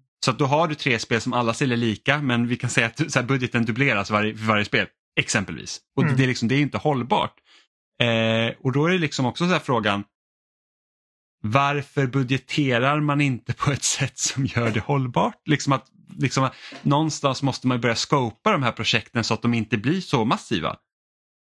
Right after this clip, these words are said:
Speaker 1: Men det är också, vad är det man kollar emot? Är det liksom spelarnas förväntningar på vad ett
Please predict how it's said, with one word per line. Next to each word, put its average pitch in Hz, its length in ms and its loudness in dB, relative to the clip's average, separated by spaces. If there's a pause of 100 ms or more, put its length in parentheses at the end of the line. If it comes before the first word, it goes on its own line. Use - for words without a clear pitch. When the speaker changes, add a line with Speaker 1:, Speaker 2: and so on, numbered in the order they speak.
(120)
Speaker 1:
Men 147 120 4
det 151 60 2
är - 20 4
också, 143 160 0
vad 131 240 2
är 131 60 2
det 131 60 0
man 127 160 0
kollar 123 300 0
emot? 123 360 0
Är 113 280 2
det 110 300 -2
liksom 117 240 -2
spelarnas 107 640 0
förväntningar 123 580 0
på 117 140 -2
vad 110 220 2
ett 113 160 -6